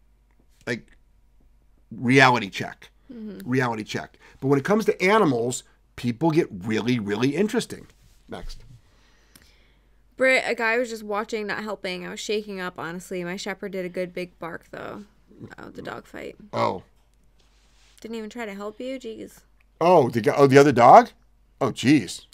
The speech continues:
Speaker 2: Yeah.
Speaker 1: That's fucked up.
Speaker 2: Kathy.
Speaker 1: Doesn't surprise me, though.
Speaker 2: Yeah. "I carry a stun gun baton to stop any fights from loose dogs or any potential threat to me or my dogs."
Speaker 1: Yep.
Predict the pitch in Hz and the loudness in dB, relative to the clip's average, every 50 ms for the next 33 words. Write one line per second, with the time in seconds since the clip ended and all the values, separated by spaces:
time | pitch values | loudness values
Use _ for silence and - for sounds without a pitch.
0 | - - - - - - 208 - _ _ _ _ _ _ _ _ _ - - - | -20 -20 -20 -18 -18 -20 -20 -20 _ _ _ _ _ _ _ _ _ -20 -20 -18
1 | - 78 71 - - 80 82 - _ _ _ _ _ _ _ _ _ _ _ - | -18 -18 -16 -16 -18 -18 -18 -20 _ _ _ _ _ _ _ _ _ _ _ -10
2 | 262 233 262 262 - - 147 143 143 143 131 92 110 110 113 120 107 104 90 87 | -8 -8 -8 -4 0 2 4 4 4 2 0 -2 -2 -2 -2 -2 -4 -6 -10 -12
3 | 85 85 - - 98 175 92 - 196 - _ _ _ _ _ _ _ _ _ _ | -12 -14 -12 -10 -10 -8 -8 -10 -12 -16 _ _ _ _ _ _ _ _ _ _
4 | _ - 226 226 - 262 240 226 226 233 - - 233 220 220 226 214 208 202 196 | _ -14 -14 -10 -6 -4 -2 -2 -2 -2 -4 -8 -8 -8 -6 -6 -6 -6 -6 -6
5 | 190 196 196 - 202 202 185 185 185 196 208 - - 185 185 - 185 190 190 180 | -8 -10 -10 -10 -8 -10 -8 -8 -10 -10 -12 -12 -10 -12 -10 -10 -12 -12 -12 -12
6 | - 190 175 175 - - - 214 208 190 185 190 190 - - 190 170 170 180 190 | -8 -6 -6 -6 -6 -10 -14 -14 -14 -12 -12 -12 -12 -14 -12 -12 -10 -10 -10 -10
7 | - - - 170 175 180 175 - - - 202 190 - 185 185 - - 196 165 - | -10 -10 -10 -10 -10 -12 -12 -14 -16 -14 -14 -14 -14 -16 -18 -14 -12 -12 -12 -12
8 | - - 196 185 185 180 - 170 175 180 - - - - - - - - - - | -12 -12 -12 -12 -12 -12 -12 -12 -14 -14 -14 -14 -14 -14 -14 -16 -18 -18 -10 -4
9 | - 170 220 - - | -2 0 -2 -2 -4